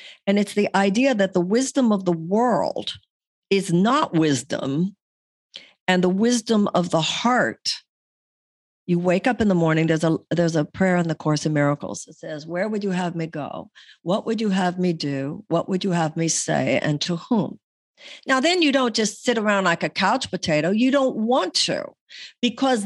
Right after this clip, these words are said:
this becomes your energy. This becomes your motivation. This becomes your inspiration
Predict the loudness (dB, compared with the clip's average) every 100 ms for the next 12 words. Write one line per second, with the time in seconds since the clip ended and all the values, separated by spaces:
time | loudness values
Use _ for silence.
0 | -2 0 0 0 -4 -4 -2 -2 0 0
1 | 2 2 2 2 2 0 -2 -2 -4 0
2 | 0 2 2 2 2 2 2 2 2 0
3 | -2 -2 -4 0 -2 0 0 0 -2 -4
4 | -4 0 2 2 0 -2 -4